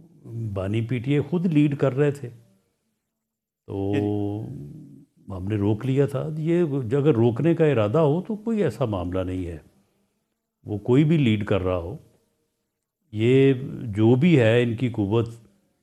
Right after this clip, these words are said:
Speaker 1: वो उससे ज़्यादा तो नहीं हो सकती जब वो खुद लीड कर रहे थे।
Speaker 2: जी, जी। तो अगर ये एहतजाज जो है वो जो तहरीक इंसाफ की एक स्ट्रेटजी है, हिकमत अमली है, वो कहते हैं कि हमने एहतजाज करना है, पूरा मुल्क पहले इस्लामाबाद में पहुँचना है, धरना देना है, फिर पूरा मुल्क बंद करेंगे।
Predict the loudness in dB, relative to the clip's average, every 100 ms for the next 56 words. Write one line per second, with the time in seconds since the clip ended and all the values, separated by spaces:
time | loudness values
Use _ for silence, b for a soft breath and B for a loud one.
0 | _ _ -6 0 4 4 4 2 -2 -8
1 | -8 -2 0 4 6 6 4 2 2 0
2 | -2 -4 -2 0 0 2 2 2 0 0
3 | -2 -4 -6 -8 -14 _ _ _ _ _
4 | -8 -8 -8 -14 _ _ _ _ _ _
5 | _ _ _ _ _ _ _ _ _ _
6 | _ _ _ _ _ 2 2 0 -4 -4
7 | -2 4 4 4 0 -2 0 0 0 0
8 | 0 0 0 0 0 -2 -2 -2 -4 -6
9 | -2 -2 -2 -4 -4 -4 -2 0 4 4
10 | 2 -4 -2 -2 -2 -2 -2 -4 -4 -4
11 | -4 -4 -4 -4 -2 -4 -2 0 0 -2
12 | -4 -2 -2 -2 -4 -2 -2 -2 -4 -2
13 | 0 0 -2 -2 -2 -2 -4 -4 -8 -4
14 | -4 -2 -4 -4 -4 -4 -4 -6 -8 -4
15 | -4 -2 -4 -4 -4 -4 -2 -2 -4